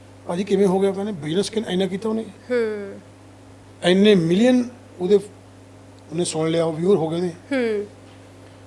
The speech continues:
Speaker 1: ਭਾਜੀ, ਵੱਡਾ ਤਾਂ ਉਹਨੂੰ ਕਹਾਂਗੇ ਨਾ ਵੀ ਇਹਨੇ ਬਹੁਤ ਚੰਗੀ ਚੀਜ਼ ਫੈਲਾਈ, ਚਾਹੇ ਸੌ ਲੋਕਾਂ ਤੱਕ ਫੈਲਾਈ ਹੈ।
Speaker 2: ਹੂੰ, ਸਹੀ ਹੈ ਸਰ।
Speaker 1: ਵੀ ਸਾਡੇ ਸਮਾਜ ਲਈ ਚੰਗੀ ਚੀਜ਼ ਸੀ।
Speaker 2: ਹੂੰ।
Speaker 1: ਪਰ ਉਸ ਗੱਲ ਦੀ ਅੱਜ ਕਦਰ ਹੀ ਨਹੀਂ ਹੈ।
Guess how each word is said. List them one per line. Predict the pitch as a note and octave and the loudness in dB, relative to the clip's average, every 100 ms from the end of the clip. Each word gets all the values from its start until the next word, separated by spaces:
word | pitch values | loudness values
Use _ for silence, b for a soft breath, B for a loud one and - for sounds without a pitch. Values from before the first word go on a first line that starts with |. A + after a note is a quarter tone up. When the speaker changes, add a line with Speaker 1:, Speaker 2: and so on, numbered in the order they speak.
| - - | -20 -16
Speaker 1:
ਭਾਜੀ, | A#3 A#3+ | -14 -10
ਵੱਡਾ | D#3+ C#3 | -8 -4
ਤਾਂ | G#3+ | -2
ਉਹਨੂੰ | A#3+ C#4 | -2 -2
ਕਹਾਂਗੇ | A#3+ D3+ E3 | -4 -6 -6
ਨਾ | A#3+ | -6
ਵੀ | B3 | -6
ਇਹਨੇ | B3+ | -6
ਬਹੁਤ | G#3 D3 D3 G3+ | -8 -8 -4 -4
ਚੰਗੀ | G#3 F#3+ F#3 | -2 -2 -4
ਚੀਜ਼ | G3 F#3 | -6 -8
ਫੈਲਾਈ, | D3+ D3+ | -6 -8
ਚਾਹੇ | D#3+ F3+ | -4 -4
ਸੌ | F3+ - E3 | -4 -4 -2
ਲੋਕਾਂ | F3+ F3 E3+ | -2 -4 -8
ਤੱਕ | D#3 | -10
ਫੈਲਾਈ | - A2 F#2 | -14 -18 -18
ਹੈ। | F2+ - B3 | -20 -14 -6
Speaker 2:
ਹੂੰ, | A#3+ G#3+ G3+ G3 F#3+ - - | -4 -4 -6 -10 -12 -18 -14
ਸਹੀ | - A#3+ | -8 -4
ਹੈ | A3+ | -4
ਸਰ। | A3 A3+ | -6 -8
Speaker 1:
ਵੀ | |
ਸਾਡੇ | - F3+ | -2 0
ਸਮਾਜ | F3+ D3 D3+ E3 | 0 -2 -4 -4
ਲਈ | |
ਚੰਗੀ | F3 D#3+ D3+ | -4 -6 -8
ਚੀਜ਼ | C#3+ C3 | -8 -10
ਸੀ। | A#2+ G2+ | -12 -14
Speaker 2:
ਹੂੰ। | E2+ - B3 A3 G#3 F#3+ F#3+ F#3 | -18 -8 -6 -4 -6 -10 -14 -14
Speaker 1:
ਪਰ | E3 - | -14 -8
ਉਸ | E3 E3 | -6 -2
ਗੱਲ | F3+ | 2
ਦੀ | F3+ | 2
ਅੱਜ | |
ਕਦਰ | E3+ D#3+ F3 | -2 -4 0
ਹੀ | |
ਨਹੀਂ | F3+ E3 | 0 0
ਹੈ। | E3 | -4